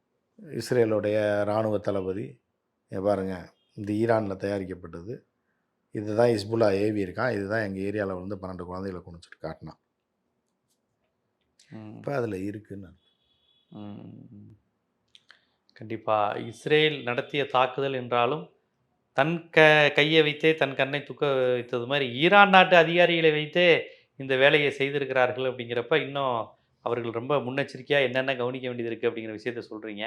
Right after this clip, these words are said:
Speaker 2: அஹ், இது மத்திய தரைக்கடல்ல இந்த விஷயங்கள் கொஞ்சம் கொஞ்சமா போக போக இஸ்ரேல் உள்ளுக்குள்ள என்னென்ன பண்ணியிருக்குங்கிற அதிர்ச்சியெல்லாம் இனிமேல் தெரிய வரும். என்னென்ன
Speaker 1: கண்டிப்பா.
Speaker 2: பண்ணியிருக்கிறான் அப்படிங்கிற விஷயங்கள்லாம்.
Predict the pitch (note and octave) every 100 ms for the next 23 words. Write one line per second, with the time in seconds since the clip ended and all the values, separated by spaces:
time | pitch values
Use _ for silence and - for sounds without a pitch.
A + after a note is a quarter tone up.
0 | - _ _ _ _ A2 G#2+ G#2+ G#2+ A2
1 | A2+ - F3+ E3+ E3 E3 E3+ F3 F3 F3+
2 | G3+ G#3 F#3+ - - _ - C3+ D3 C#3+
3 | C#3+ F3+ F3 E3+ D3+ E3 E3+ F3+ F3 E3
4 | E3 F3+ F3+ - F#3+ F3+ D#3 F3 F#3 D#3+
5 | E3+ E3+ D3+ D#3+ D#3 D#3 D#3+ C#3 D3 D3+
6 | D#3+ D#3+ C#3 C#3+ C3 B2+ A#2+ G#2+ - _
7 | _ _ _ _ _ - A#2+ B2+ A#2+ A#2+
8 | B2 A#2 A#2 A#2 A2+ - _ _ _ A2+
9 | A2+ G#2+ G#2+ - A2 G#2+ G#2 G#2+